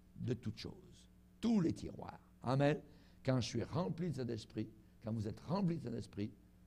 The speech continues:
alléluia, il n'y a pas de place pour le diable. Le diable n'a aucune place. Amen. Gloire au Seigneur. Veux-tu briser de Satan le pouvoir ? Repentance, résistance,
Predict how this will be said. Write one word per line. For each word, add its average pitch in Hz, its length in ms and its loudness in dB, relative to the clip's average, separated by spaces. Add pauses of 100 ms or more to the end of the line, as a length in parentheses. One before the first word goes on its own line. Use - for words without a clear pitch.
(100)
alléluia, 104 280 0 (380)
il - 40 -10
n'y - 20 -6
a - 40 -8
pas 120 140 2
de - 60 -6
place 110 200 -2
pour - 140 -6
le 85 80 -4
diable. - 220 -12 (520)
Le 107 120 0
diable 107 300 4
n'a 107 140 2 (240)
aucune 110 360 6
place. - 560 -10
Amen. 127 400 8 (240)
Gloire 104 140 6
au 101 60 2
Seigneur. 85 360 -4 (260)
Veux-tu 147 300 8
briser 151 400 6
de 139 100 0
Satan 147 360 -4
le 143 80 -4
pouvoir ? 156 440 -6 (1000)
Repentance, 135 880 6 (720)
résistance, 123 1000 2